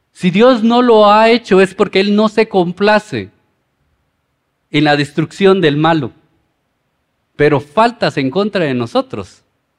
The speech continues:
no le hacen falta. J A Parker lo dice de esta manera:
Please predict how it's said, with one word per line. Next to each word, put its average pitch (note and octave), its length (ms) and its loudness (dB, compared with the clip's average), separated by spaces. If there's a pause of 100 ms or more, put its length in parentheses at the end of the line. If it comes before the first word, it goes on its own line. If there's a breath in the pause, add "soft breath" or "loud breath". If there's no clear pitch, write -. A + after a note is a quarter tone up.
(160)
no A#2 160 -8
le A2+ 80 -6
hacen G#2 280 -8
falta. A2 380 -14 (3500)
J D3+ 100 0
A E3+ 280 2
Parker F#3+ 320 -2
lo C3+ 120 -4
dice D3 200 -6
de D3 40 -2
esta C#3 200 -4
manera: A2 420 -6